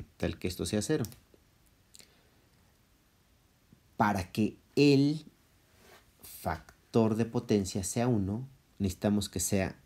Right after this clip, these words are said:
coseno de cero, uno, que es lo mismo que esto de aquí, que la parte, eh, reactiva sea cero. ¿Sale?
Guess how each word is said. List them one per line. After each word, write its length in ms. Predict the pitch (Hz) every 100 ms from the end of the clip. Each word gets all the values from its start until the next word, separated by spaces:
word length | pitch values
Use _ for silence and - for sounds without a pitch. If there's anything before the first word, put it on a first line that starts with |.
| _
coseno 680 | - 87 - - 95 92 98
de 140 | 104 117
cero, 480 | - 131 104 131 190 - - - _ _ _
uno, 400 | 98 104 90 120 - - - - _ - - - - _
que 100 | 98
es 60 | 95
lo 100 | 101
mismo 380 | 95 95 95
que 300 | - 87 - - _ _ _ _ _ _ _ _ _ _ _ _ _ -
esto 240 | 98 101
de 80 | 98
aquí, 340 | - 135 - _ _ _ _ _ _ _
que 120 | 90
la 180 | 82 -
parte, 520 | 98 95 - 104 - - _ _ - - - - -
eh, 520 | 104 98 95 92 82 - _ _ _ _ _ _ _ _ _ _ _ _ _ -
reactiva 760 | 90 101 - - 127 98 123 - _ _
sea 460 | - - 92 92 131 - _ _ _ _ -
cero. 320 | - - - - _ _ _ _ _ _ _ _ _ _ _
¿Sale? 300 | 82 104 185